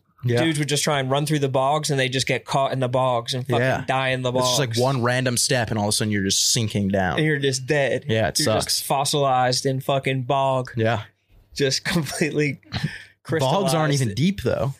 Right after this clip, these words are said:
Speaker 2: I, th-, I think that bogs are deceptively deep, dude.
Speaker 1: No.
Speaker 2: Why would this tour guide in Ireland lie to me?
Speaker 1: Maybe they go up to, like, they probably go up to, like, your waist
Speaker 2: But if you
Speaker 1: max.
Speaker 2: get caught at your waist and you can't walk anymore and you're in the middle of a fucking bog
Speaker 1: Yeah.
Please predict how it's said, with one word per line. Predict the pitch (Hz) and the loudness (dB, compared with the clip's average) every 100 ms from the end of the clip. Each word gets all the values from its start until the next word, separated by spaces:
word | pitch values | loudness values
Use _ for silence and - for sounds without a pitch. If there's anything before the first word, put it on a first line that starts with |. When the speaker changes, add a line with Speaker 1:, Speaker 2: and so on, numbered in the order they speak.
| _ _ | _ _
Speaker 2:
I, | 131 143 | -4 -2
th-, | 151 139 | -2 -2
I | 147 | 0
think | 175 240 | 0 0
that | 302 196 | 0 0
bogs | 160 220 214 | 0 0 0
are | 185 | 0
deceptively | 156 156 196 196 165 147 147 | 0 0 0 0 0 0 -2
deep, | 143 180 - | 0 0 -2
dude. | - 113 147 - _ _ _ _ _ 123 | -6 -6 -6 -14 _ _ _ _ _ -4
Speaker 1:
No. | 117 120 139 - - _ _ _ _ _ _ _ _ _ _ | 0 2 0 -2 -8 _ _ _ _ _ _ _ _ _ _
Speaker 2:
Why | 143 165 | -2 0
would | 202 190 | 2 2
this | 165 156 | 2 0
tour | - 214 196 | 2 2 4
guide | 147 139 135 | 2 0 0
in | 139 | 0
Ireland | 151 143 131 131 | 0 2 0 0
lie | 139 151 | 2 2
to | 143 | 0
me? | 127 | 0
Speaker 1:
Maybe | 151 175 | 2 2
they | 170 | 2
go | 165 | 0
up | 143 | 0
to, | 143 | 0
like, | 127 | 2
they | 127 | 0
probably | 170 147 | 2 0
go | |
up | 127 | 0
to, | 127 | 0
like, | 110 | 0
your | 110 | 2
waist | 104 104 123 - | 2 2 2 0
Speaker 2:
But | 190 | 0
if | 185 | 0
you | 110 | 2
Speaker 1:
max. | 185 | 0
Speaker 2:
get | 190 | 0
caught | - 185 190 | 0 0 2
at | |
your | 165 | 2
waist | 160 175 156 | 4 2 2
and | 151 | 0
you | |
can't | 139 165 147 | 0 0 2
walk | 143 160 147 | 2 2 -2
anymore | 127 127 139 | -2 0 0
and | 143 | 0
you're | |
in | 139 | 0
the | 139 | 0
middle | 147 147 | 2 2
of | 139 127 | 2 0
a | |
fucking | 151 143 139 127 | -2 -2 -2 0
bog | 139 143 131 135 | 0 2 0 0
Speaker 1:
Yeah. | 120 127 - | 0 0 0